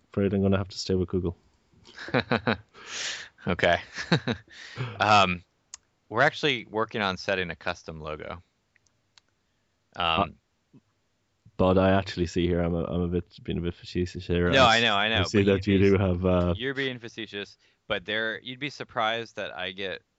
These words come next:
Speaker 2: actually requests, usually I'd say from the U K more than not, that it's, "The duck is too unprofessional. I can't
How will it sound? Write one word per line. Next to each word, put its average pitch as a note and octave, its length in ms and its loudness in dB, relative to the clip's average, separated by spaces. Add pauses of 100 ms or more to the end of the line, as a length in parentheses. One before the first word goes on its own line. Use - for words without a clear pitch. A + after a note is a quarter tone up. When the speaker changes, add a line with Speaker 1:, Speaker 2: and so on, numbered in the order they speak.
(140)
Speaker 2:
actually F#2+ 760 -8 (560)
requests, F2+ 520 -8
usually D3+ 600 -6 (440)
I'd G2 140 -12
say G#2+ 160 -6
from G2 280 -10
the E2+ 100 -10
U E2 180 -12
K E2 320 -4
more D#2 240 -8
than E2 220 -14
not, E2 340 -10 (480)
that D#2 320 -2 (480)
it's, - 280 -10
"The F#2+ 140 -10
duck F2+ 360 -4
is F2 160 -8
too F#2 260 -6
unprofessional. D#2+ 840 -8 (140)
I F2+ 60 -2
can't E2+ 340 -6